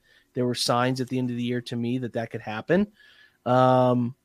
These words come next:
Donovan's your X. Logically, n-, your natural Z is,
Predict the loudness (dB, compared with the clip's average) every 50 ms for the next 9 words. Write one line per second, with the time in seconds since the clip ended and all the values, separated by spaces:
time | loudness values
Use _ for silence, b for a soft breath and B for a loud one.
0 | _ _ 2 4 6 6 6 4 4 2 0 0 -2 -4 -4 0 0 0 0 0
1 | -4 -8 -6 -4 -2 0 2 2 2 0 -4 -6 -4 -4 -2 0 0 -2 -4 -6
2 | -6 -6 -6 -6 -6 -4 -4 -4 -2 -2 0 0 0 -2 -2 -4 -4 -4 -4 -4
3 | -6 -6 -6 -2 0 2 2 2 2 0 0 -2 -2 -2 -2 -4 -4 -6 -8 -10